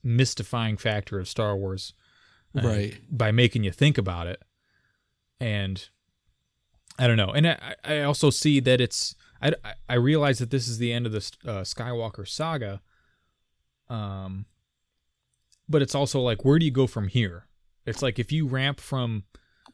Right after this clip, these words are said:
Speaker 1: zero to a hundred that quick, where do you progress from here as
Speaker 2: Oh,
Speaker 1: well?
Speaker 2: I get that. I get that.
Speaker 1: Um, and
Speaker 2: Yeah, 'cause
Speaker 1: so
Speaker 2: it almost feels like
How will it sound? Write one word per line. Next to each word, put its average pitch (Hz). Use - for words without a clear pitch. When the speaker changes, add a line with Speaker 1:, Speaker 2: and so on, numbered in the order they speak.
Speaker 1:
zero 131
to 120
a 104
hundred 120
that 110
quick, 113
where 120
do 123
you 113
progress 104
from 92
here 92
as 101
Speaker 2:
Oh, 131
Speaker 1:
well? 117
Speaker 2:
I 110
get 113
that. 101
I 143
get 113
that. 101
Speaker 1:
Um, 92
and 92
Speaker 2:
Yeah, 147
'cause 123
Speaker 1:
so 131
Speaker 2:
it 131
almost 147
feels 139
like 107